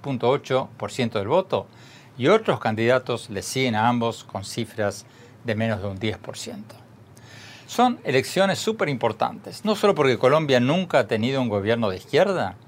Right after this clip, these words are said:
sino también porque los rivales de Petro lo acusan de ser filochavista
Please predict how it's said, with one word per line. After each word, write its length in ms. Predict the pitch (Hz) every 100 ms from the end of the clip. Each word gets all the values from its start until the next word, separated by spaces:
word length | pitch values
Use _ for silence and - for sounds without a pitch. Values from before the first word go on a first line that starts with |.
| - -
sino 260 | - 151 175
también 300 | 190 214 214
porque 260 | 185 143
los 160 | 117 110
rivales 420 | 107 131 208 165
de 100 | 113
Petro 380 | 98 190 - 117
lo 120 | 101
acusan 420 | 101 165 147 135
de 80 | 110
ser 340 | - 139 135 - - - - -
filochavista 1040 | - 175 165 135 113 120 214 - - 170